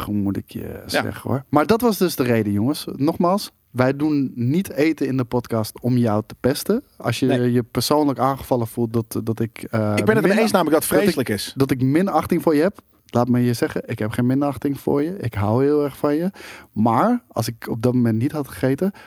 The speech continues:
Speaker 1: was ik van mijn stokkie gegaan. En dan hadden we geen <laughs> Einde van de Week Live. Dat
Speaker 2: Ja.
Speaker 1: was een beetje
Speaker 2: Ik zat gisteren de Snyder Cut te kijken. En daarin was, eh, The Flash,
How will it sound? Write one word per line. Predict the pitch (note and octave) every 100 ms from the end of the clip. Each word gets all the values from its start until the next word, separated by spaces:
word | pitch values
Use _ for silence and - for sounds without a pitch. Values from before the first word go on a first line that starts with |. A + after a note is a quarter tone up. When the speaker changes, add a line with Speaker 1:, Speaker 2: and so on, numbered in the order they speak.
| -
Speaker 1:
was | B2+
ik | C3
van | -
mijn | A#2+
stokkie | A2 - - F3+ - A2+
gegaan. | - - G#2 B2 F#3
En | - A#2+
dan | A2+
hadden | C3 B2
we |
geen | - - C#3 G#2+
<laughs> | G#2+
Einde | -
van | A#2+ B2+ A2
de |
Week | A2 G2+
Live. | G#2 G2 G#2 - - -
Dat | -
Speaker 2:
Ja. | D3
Speaker 1:
was | B2+ A2+
een |
beetje | A#2 G#2 G#2
Speaker 2:
Ik | E3+
zat | -
gisteren | - C#3 -
de | A#2+
Snyder | - D3+ E3
Cut | B2+ A2+
te | G#2
kijken. | F#2+ F2 -
En | A#2+
daarin | A#2+ A#2+ A#2
was, | G#2+ A2 -
eh, | G2+ G#2+ G#2
The | G#2
Flash, | - D3 A#2+ -